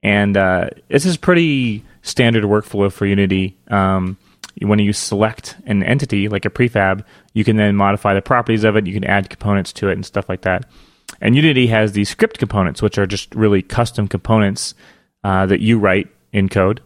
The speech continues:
And you can give them properties, like, um, it doesn't really matter. They could be floats, they could be,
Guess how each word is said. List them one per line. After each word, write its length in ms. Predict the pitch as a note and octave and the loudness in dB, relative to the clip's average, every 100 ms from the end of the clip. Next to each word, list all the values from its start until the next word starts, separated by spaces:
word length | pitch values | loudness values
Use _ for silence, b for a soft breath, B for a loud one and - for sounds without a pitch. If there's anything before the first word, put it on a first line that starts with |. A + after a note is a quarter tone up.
| _ _ _ _ _ _ _ - - | _ _ _ _ _ _ _ -18 -4
And 260 | A#2 A2 | 0 2
you 60 | A2+ | 2
can 120 | B2 | 2
give 180 | A2+ G#2 | 2 2
them 120 | G#2+ | 0
properties, 600 | G2+ E3+ C#3 F#2+ F#2 - - | 0 0 0 -2 -4 -10 -16
like, 340 | - G2+ F#2+ - b b b b - | -4 -2 -2 -6 b b b b -2
um, 600 | F#2 F#2 F#2 F2+ F#2+ - | 0 2 0 -2 -6 -6
it 40 | A2+ | 0
doesn't 180 | B2+ | 2
really 120 | A2+ G#2+ | 2 2
matter. 160 | F#2+ | 2
They 40 | G2 | 0
could 60 | |
be 60 | F#2+ | -2
floats, 540 | - B2+ B2 F#2+ - | 0 4 4 2 -6
they 120 | - G2+ | -6 -4
could 200 | G2 F2+ | -4 -4
be, 460 | F#2+ F#2+ F#2+ F#2+ | -4 -2 -4 -6